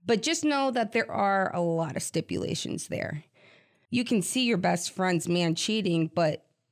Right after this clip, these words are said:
there is a certain strategy to approach that because you can run the risk of losing a friend. There's also a lot more to it, and it takes intricate movements to approach it, but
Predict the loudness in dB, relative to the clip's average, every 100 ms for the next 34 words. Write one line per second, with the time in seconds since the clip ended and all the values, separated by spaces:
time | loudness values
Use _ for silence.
0 | -2 0 0 -2 -2 -2 -2 -2 -2 0
1 | 2 2 0 0 2 2 0 -2 -4 -4
2 | -2 0 0 -2 -2 -2 -2 0 2 2
3 | -2 -8 -6 -6 -4 -2 0 0 0 0
4 | 0 -2 0 0 2 2 2 0 -2 -2
5 | -2 -4 -12 -16 -20 -20 _ _ _ _
6 | _ _ 0 2 2 2 2 2 2 2
7 | 0 0 0 0 2 4 2 2 -2 _
8 | -16 -4 0 2 2 0 0 -2 0 -2
9 | -2 -2 -2 -2 0 0 2 2 2 0
10 | -4 0 0 0 0 0 0 0 0 0
11 | 0 0 0 -4